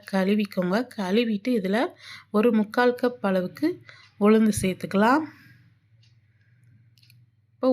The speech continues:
ஒரு கப்புனா நீங்க ஒரு கால் கப்பு கொஞ்சம் எக்ஸ்ட்ரா சேர்த்துக்கோங்க. இப்போ இதை வந்து நல்லா தேய்ச்சி கழுவி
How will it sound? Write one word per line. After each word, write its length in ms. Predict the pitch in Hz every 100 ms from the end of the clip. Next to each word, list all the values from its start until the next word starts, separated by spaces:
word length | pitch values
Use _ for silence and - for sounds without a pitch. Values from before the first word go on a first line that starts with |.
| 233
ஒரு 200 | 233 262
கப்புனா 440 | 262 254 262 247 269
நீங்க 260 | 262 208 226 330 359 - - _ _ _ _ _ _ _ _ _ _
ஒரு 160 | 240 220
கால் 360 | - 220 226 226
கப்பு 300 | 226 - 320 359
கொஞ்சம் 540 | 233 220 214 220 214 - - 214
எக்ஸ்ட்ரா 320 | 208 - 226 220
சேர்த்துக்கோங்க. 640 | 196 175 - 185 185 202 269 370 - _ _ _ _ _ _ _ _ _ _ _ _ _ _ _ _ _ _ _ _ _ _ - _
இப்போ 220 | - 247
இதை 160 | 226
வந்து 240 | 208 220 254 208
நல்லா 240 | 196 220 214
தேய்ச்சி 380 | 208 214 - -
கழுவி 440 | 190 202 208